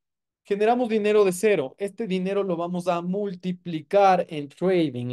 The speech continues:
La clave es hacer treinta y cuatro dólares diarios. Si yo le pego a los treinta y cuatro dólares diarios,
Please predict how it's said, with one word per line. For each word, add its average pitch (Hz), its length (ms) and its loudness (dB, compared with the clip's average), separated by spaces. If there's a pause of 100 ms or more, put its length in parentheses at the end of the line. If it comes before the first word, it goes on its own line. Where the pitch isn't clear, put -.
La 139 160 2
clave 170 300 0
es 156 60 -2
hacer 151 340 -4
treinta 139 380 -4
y 127 60 -2
cuatro 147 460 -2
dólares 135 480 -4
diarios. 120 520 -4 (240)
Si - 160 -12
yo 170 120 2
le 175 100 2
pego 175 220 2
a - 20 6
los 156 140 -2
treinta 135 260 -8
y 127 60 -8
cuatro 147 360 -2
dólares 135 400 -2
diarios, 131 640 -2